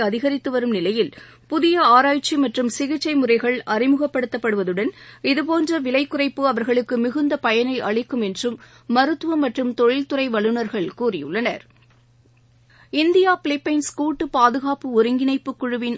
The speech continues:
ஐந்தாவது கூட்டம் நாளை நடைபெறவுள்ளது. பிலிப்பைன்ஸ் தலைநகர் மணிலாவில் நடைபெறும் இக்கூட்டத்தில் பாதுகாப்புத்துறை அமைச்சக செயலர் திரு கிரிதர் அரமனே பங்கேற்கிறார்.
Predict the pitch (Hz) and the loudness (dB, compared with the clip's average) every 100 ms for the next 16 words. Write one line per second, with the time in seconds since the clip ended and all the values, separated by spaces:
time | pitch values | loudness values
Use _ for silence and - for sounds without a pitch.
0 | 220 226 269 285 269 269 - 214 220 214 | 2 2 2 2 -2 -4 -4 -4 -2 0
1 | 202 214 240 196 220 202 185 185 175 208 | 2 2 0 -2 -2 -2 -2 -4 -4 -2
2 | 208 175 - 247 220 233 226 - 214 220 | -2 -2 -4 -6 -2 -4 -2 -4 -2 0
3 | 220 226 208 202 233 247 240 240 214 190 | -2 -4 -2 0 0 -2 -2 -2 -2 0
4 | 214 226 214 185 - 202 170 - 269 - | 0 -2 -2 -2 -2 -4 -6 -6 -6 -8
5 | - - - 262 277 302 311 - 285 262 | -14 -4 6 8 8 2 -4 -6 -4 -2
6 | 240 226 233 - 240 233 240 208 196 - | 0 0 -2 -4 -4 -4 -2 -2 -2 -4
7 | - 226 196 220 247 254 - 208 220 220 | -2 -2 -2 -4 -4 -4 -2 -2 0 -2
8 | 175 240 214 180 - 233 170 | -2 -4 -4 -4 -4 -2 -2